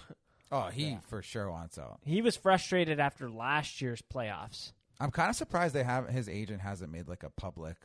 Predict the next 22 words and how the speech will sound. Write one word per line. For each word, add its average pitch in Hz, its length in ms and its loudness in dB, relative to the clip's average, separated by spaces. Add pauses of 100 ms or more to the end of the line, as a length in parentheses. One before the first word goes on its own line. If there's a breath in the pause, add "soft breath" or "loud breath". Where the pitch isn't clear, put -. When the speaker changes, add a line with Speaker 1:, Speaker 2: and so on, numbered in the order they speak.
(160)
Speaker 2:
we've 120 120 -4
seen 170 140 -2
a - 40 -2
couple 123 300 -2
players 95 380 -4
Speaker 1:
Who's 87 80 -6
Speaker 2:
recently. 156 320 -4
Speaker 1:
his - 80 -4
agent? - 240 -16 (480)
Speaker 2:
I 123 80 2
don't 135 80 2
know, 95 220 -2
but 107 200 0 (140)
Speaker 1:
Let's - 120 -20
take - 140 -16
a 113 60 -12
look. 107 160 -14 (760)
Speaker 2:
he 139 160 -4
made, 190 240 -4
you 143 160 -4
know, 156 120 2
he's, 139 420 -4